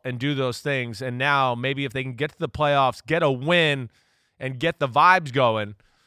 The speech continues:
you know, maybe that'll go a long way to the, giving them confidence and making a run here in the playoffs. I do think we're all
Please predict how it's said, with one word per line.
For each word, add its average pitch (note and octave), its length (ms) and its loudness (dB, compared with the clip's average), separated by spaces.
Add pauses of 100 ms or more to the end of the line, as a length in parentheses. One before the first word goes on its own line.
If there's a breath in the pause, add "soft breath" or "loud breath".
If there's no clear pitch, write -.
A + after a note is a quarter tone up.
(120)
you B2+ 100 -8
know, B2 80 -2
maybe C#3+ 300 -4
that'll C#3 240 0
go C3+ 200 0
a B2+ 40 0
long B2+ 280 2
way B2+ 180 2
to A#2 100 -6
the, A2+ 100 -6
giving B2 200 -6
them A#2 160 -4
confidence A#2 560 -4
and A2+ 80 -8
making A2+ 260 -4
a G#2 60 -4
run A2 220 -4
here G#2+ 120 -8
in G#2+ 60 -8
the G2+ 80 -8
playoffs. A2+ 320 -2
I C3+ 120 2
do E3 200 -4
think E3+ 260 -6
we're D3 180 0
all D3+ 560 4